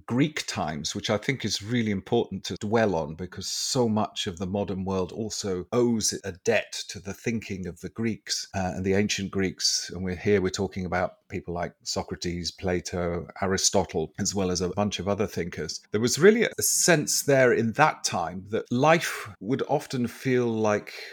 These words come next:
it was full of forces outside of the control, whether it's natural forces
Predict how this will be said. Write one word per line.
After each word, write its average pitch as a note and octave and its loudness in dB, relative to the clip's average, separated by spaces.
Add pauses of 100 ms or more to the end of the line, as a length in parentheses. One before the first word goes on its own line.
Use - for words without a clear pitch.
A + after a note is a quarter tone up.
(160)
it G#2+ -6
was G#2+ -2
full D3 2
of B2 -2
forces A2+ -2
outside G#2+ 0
of F2 -10
the F#2+ -14
control, F2 -4
whether F2+ -4
it's - -6
natural G#2+ 0
forces G2+ 0